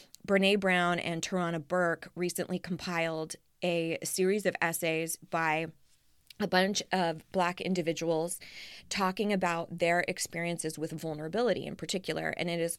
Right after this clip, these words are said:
called You Are Your Best Thing. We'll be sure to link that in the show notes. But that was a really interesting and awesome testament to how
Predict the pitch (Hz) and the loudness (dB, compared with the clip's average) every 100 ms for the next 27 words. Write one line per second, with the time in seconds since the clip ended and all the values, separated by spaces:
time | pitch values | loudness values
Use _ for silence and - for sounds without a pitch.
0 | - - 175 170 165 170 - 165 196 208 | -10 -8 -2 0 -2 -4 -8 -2 0 0
1 | 185 180 170 165 165 165 160 156 - - | 0 0 0 -2 -4 -2 -4 -4 -8 -10
2 | - 165 117 160 170 175 170 - 165 170 | -6 -4 -4 -6 -6 -6 -4 -4 -4 -6
3 | 151 156 - 165 170 170 160 - 160 151 | -6 -8 -4 -6 -4 -6 -6 -4 -4 -6
4 | 151 - - - - - - - - _ | -8 -6 -6 -6 -18 -18 -18 -20 -20 _
5 | 220 190 - - 240 196 165 180 214 233 | 2 4 2 2 0 0 0 4 4 4
6 | - - 190 190 185 - 180 165 165 - | -2 -2 0 0 -2 -2 0 -2 -4 -6
7 | 160 - 180 190 196 175 170 - - 196 | -8 -4 0 0 0 -2 -4 -4 -4 -4
8 | - 175 156 160 - - 175 - - 185 | -4 -4 -4 -6 -8 -4 -4 -4 -2 0
9 | 175 170 | 2 0